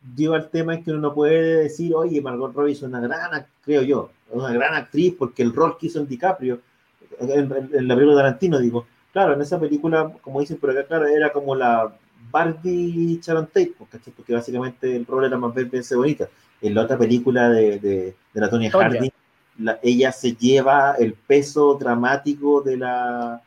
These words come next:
Speaker 1: de la película,
Speaker 2: Claro.
Speaker 1: y lo hace increíble, ¿cachai? La película es muy buena y se lo recomiendo harto.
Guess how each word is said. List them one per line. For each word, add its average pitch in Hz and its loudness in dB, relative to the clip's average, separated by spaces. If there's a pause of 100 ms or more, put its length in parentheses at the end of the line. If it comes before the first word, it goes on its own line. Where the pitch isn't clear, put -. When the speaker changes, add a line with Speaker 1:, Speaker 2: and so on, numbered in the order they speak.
(260)
Speaker 1:
de 120 -4
la 120 2
película, 127 0
Speaker 2:
Claro. 131 2
Speaker 1:
y - -2
lo 127 4
hace 123 -6 (180)
increíble, 113 0
¿cachai? 107 -8
La 117 0
película 117 0
es - -12
muy 156 0
buena 156 -2
y 147 -6
se 143 -10
lo 123 -10
recomiendo 120 -6
harto. 110 -8